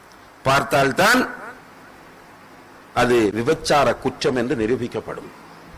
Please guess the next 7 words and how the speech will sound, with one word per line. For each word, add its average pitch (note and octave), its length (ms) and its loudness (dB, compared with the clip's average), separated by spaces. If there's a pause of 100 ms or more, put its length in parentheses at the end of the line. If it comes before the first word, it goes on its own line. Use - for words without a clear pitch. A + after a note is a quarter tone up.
(1300)
இந்த G3+ 320 2
அளவுக்கு F#3 360 4
இஸ்லாம் D#3 360 2
சொல்லும் D3 340 2
போது, B2 440 2 (960)
அவன் D#3 260 4
அப்படி D3 300 2